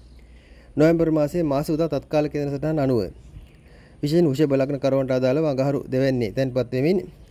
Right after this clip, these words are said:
බුධ, කේතු, සිකුරු සහ රවි හයවැන්නේ තැන්පත් වෙමින් සඳු සහ සෙනසුරු නම්,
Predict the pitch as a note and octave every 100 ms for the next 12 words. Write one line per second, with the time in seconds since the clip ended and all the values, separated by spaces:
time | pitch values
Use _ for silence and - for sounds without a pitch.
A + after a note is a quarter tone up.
0 | - B2+ B2+ E3+ F3 C3+ C3 E3 C#3 C3
1 | C3+ D3+ D#3+ C3+ C#3 G#2 - - - -
2 | C3+ C#3+ C#3 D3+ D#3 C3+ C3+ C#3+ A#2+ G#2+
3 | F#2 - - - - - F3 F#3 F#3+ F#3
4 | E3+ D3+ F3 F3 C#3